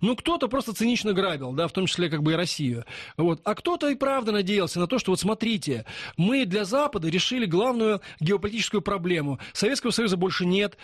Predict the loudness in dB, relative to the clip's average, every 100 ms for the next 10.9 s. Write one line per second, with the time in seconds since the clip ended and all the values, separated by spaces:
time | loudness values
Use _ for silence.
0 | -20 -2 0 2 0 0 0 2 0 2
1 | 2 2 2 2 2 2 2 2 2 -2
2 | -16 -2 0 2 2 0 -2 -6 -2 0
3 | 2 0 -2 0 0 0 -2 0 0 0
4 | 0 0 0 0 2 0 0 0 0 2
5 | -2 -2 -10 -2 0 2 0 2 2 2
6 | 2 2 0 -2 -12 -2 0 0 0 -2
7 | 0 0 0 0 0 2 2 0 -2 -4
8 | -8 -14 -6 0 2 2 2 0 0 0
9 | 0 2 2 2 0 0 -2 0 2 2
10 | 2 2 0 0 0 0 0 0